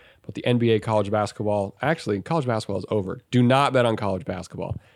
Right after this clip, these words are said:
And the N H L are in full swing. Bet Online even covers awards, T V shows, and reality T V, real-time updated odds and props on almost anything you can imagine. Bet Online has you covered for all the news, scores, and odds. It's the best way to place your bet,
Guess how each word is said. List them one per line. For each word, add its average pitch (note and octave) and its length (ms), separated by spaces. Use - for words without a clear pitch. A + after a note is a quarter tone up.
And - 120
the A#2 80
N D#3 140
H E3+ 120
L C3 140
are A2 100
in G2+ 80
full G#2+ 220
swing. G2 320
Bet E3 160
Online D#3+ 300
even D3+ 200
covers C#3 320
awards, B2+ 480
T - 140
V C3 100
shows, B2 220
and A#2 240
reality A#2 300
T A2 180
V, A2 180
real-time D3+ 480
updated B2+ 400
odds A#2 380
and F#2+ 100
props A#2 380
on A2 80
almost G#2+ 320
anything D3+ 320
you G#2+ 80
can G2+ 120
imagine. F2+ 380
Bet C3+ 140
Online C#3+ 260
has C3 160
you A#2 80
covered B2+ 280
for B2+ 80
all A2+ 60
the G#2+ 60
news, A2 320
scores, A#2 340
and G#2+ 100
odds. A2 280
It's A2 180
the B2 100
best D3+ 360
way D#3+ 140
to C#3 60
place C3 300
your A2 80
bet, G#2+ 280